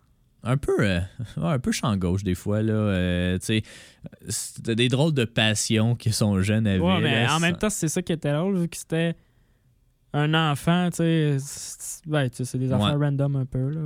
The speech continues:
Speaker 2: comme
Speaker 1: Ouais, ouais,
Speaker 2: manger
Speaker 1: ouais.
Speaker 2: avec les baleines, puis
Speaker 1: Ouais,
Speaker 2: euh,
Speaker 1: c'est ça. Mais, euh, puis même la scène aussi qui se passe au Japon, finalement, ils, ils, euh, ils ont failli pas la faire, puis elle a été faite après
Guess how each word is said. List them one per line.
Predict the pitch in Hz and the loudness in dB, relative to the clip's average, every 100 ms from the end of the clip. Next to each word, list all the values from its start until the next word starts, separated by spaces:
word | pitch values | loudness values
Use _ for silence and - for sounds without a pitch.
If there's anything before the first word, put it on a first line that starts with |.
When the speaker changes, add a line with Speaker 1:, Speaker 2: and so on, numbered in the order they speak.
| 147 | -4
Speaker 2:
comme | - | 0
Speaker 1:
Ouais, | 113 | 2
ouais, | 110 | 4
Speaker 2:
manger | 90 92 85 80 | 4 4 2 2
Speaker 1:
ouais. | 135 | 0
Speaker 2:
avec | 135 135 | -2 -4
les | 131 | -4
baleines, | 131 131 135 127 143 | -2 -4 -4 -6 -8
puis | - | -4
Speaker 1:
Ouais, | 87 95 92 | 0 2 2
Speaker 2:
euh, | |
Speaker 1:
c'est | 85 85 | 0 -2
ça. | - 90 - - - - | -2 -4 -4 -14 -12 0
Mais, | 92 95 95 95 95 95 | 4 4 4 4 2 0
euh, | 85 80 78 - - - - - 92 | -6 -12 -16 -20 -20 -20 -20 -18 -12
puis | - 135 123 | -2 2 2
même | 117 170 | 4 2
la | 190 131 | 4 2
scène | - 170 | 0 0
aussi | 127 - 147 | 0 -2 -4
qui | - | -6
se | - | -2
passe | 135 135 | 0 0
au | 117 | 0
Japon, | 107 98 - 196 | 0 -2 -2 -6
finalement, | - 113 117 | -6 -6 -2
ils, | 147 120 107 - | -2 -2 -4 -6
ils, | 92 90 90 | -8 -6 -6
euh, | 85 82 | -6 -6
ils | 92 | -4
ont | 95 | -4
failli | - 113 | 0 0
pas | 139 139 | 2 0
la | 117 | 0
faire, | - 151 | 0 -2
puis | - 107 | 0 0
elle | 107 | 0
a | |
été | 110 - 135 135 80 | 0 -2 -2 -2 -6
faite | - 147 156 _ _ _ _ _ _ 151 | -2 -2 -2 _ _ _ _ _ _ 0
après | 151 143 135 160 | 2 2 2 2